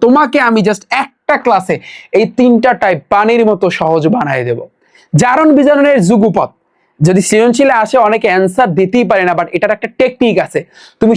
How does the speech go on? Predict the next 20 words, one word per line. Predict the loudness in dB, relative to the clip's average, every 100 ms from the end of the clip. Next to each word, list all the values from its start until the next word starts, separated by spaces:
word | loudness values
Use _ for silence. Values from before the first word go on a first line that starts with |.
| 0
সারাদিন | -2 0 0 2 2
গদগদা | 0 0 -2 0 2
বই | 0 2
পড়লে | 0 2 2
তোমার | 0 0
মাথার | -2 -2 -4
ভিতরে | -2 -2 -2
কিন্তু | -2 -2
ঢুকবে | -2 -2 -2
না। | -2 -6 -20 -20 -4
তো | -2 -2 0 0
এই | 2
যে | 2 2
মাথার | 0 0 -2
ভিতরে | 0 0 0
ঢোকার | 0 0 0 0
জন্য | 2 2 0 -4 _ _
তোমার | -2 0 -2 -2
আগে | -2 0
ওই | 0